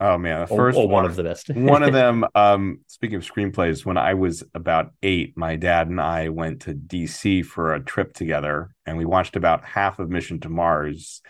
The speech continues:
Speaker 1: and hated it and decided we could write a better movie. So we spent the next two years, every Sunday, when my brother was at Hebrew school and my mom was teaching it,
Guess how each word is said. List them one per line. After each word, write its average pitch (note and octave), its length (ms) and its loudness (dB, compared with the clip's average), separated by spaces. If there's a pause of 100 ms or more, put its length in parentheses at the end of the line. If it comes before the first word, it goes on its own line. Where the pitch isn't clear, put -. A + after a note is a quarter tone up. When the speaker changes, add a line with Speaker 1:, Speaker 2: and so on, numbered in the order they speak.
(440)
Speaker 1:
and D#2+ 180 -6
hated G#2 460 2
it C2 200 -6
and D#2 120 -8
decided E2+ 340 0
we E2 160 -2
could E2+ 160 -4
write D#2+ 200 0
a D2+ 40 -8
better D#2 300 -4
movie. C#2+ 480 -4 (380)
So F2+ 200 -4
we F#2 140 2
spent E2+ 320 0
the F2+ 60 -2
next F#2+ 340 -2
two G2+ 140 -2
years, F#2+ 360 0
every E2+ 280 -4
Sunday, E2 680 -4
when E2 140 -6
my E2 100 -2
brother F2 380 2
was D#2+ 180 -2
at D2+ 240 -6
Hebrew F#2 320 -2
school D#2+ 240 -4
and D#2+ 80 -2
my D#2 100 -2
mom D#2 220 -2
was D2 100 -10
teaching E2 340 -6
it, C#2+ 200 -8